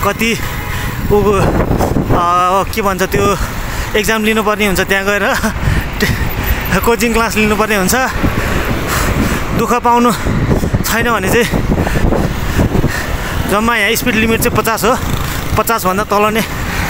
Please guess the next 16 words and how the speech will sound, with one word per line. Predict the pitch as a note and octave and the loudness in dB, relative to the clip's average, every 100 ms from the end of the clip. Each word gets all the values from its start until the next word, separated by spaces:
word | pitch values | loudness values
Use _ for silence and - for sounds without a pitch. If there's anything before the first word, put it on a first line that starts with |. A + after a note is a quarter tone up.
| - - - - | 0 0 2 2
कुदाउनु | A3+ G#3+ G#3 | 2 2 2
होला। | F#3 G3+ A#3 - - - - - - | 2 0 -2 -4 -6 -6 -6 -4 -2
पचास | - A#3 | 0 0
भन्दा | F3+ G3+ A3+ - - - - - - | 0 0 0 0 0 2 2 2 2
माथि | F#3 A3 A3+ A#3 - - - - - | 2 0 0 0 0 0 0 0 -2
सान | - A3 A#3+ C4+ | 0 0 2 2
दिएर | B3 A#3 | 2 2
कुदायो | G3+ G#3+ A3 | 2 2 2
भने | F#3 | 0
चाहिँ | G3 G3+ | 2 2
फेरि | A3 | 2
त्यही | G#3+ A3 | 2 2
हो, | F3+ D3 - - - - - - - | 2 0 -2 -4 -6 -6 -8 -8 -4
चिट | G#3 G#3+ | -2 0
पनि | A#3+ A#3+ | 2 2
काटिन्छ, | A3+ A3+ B3 | 0 2 2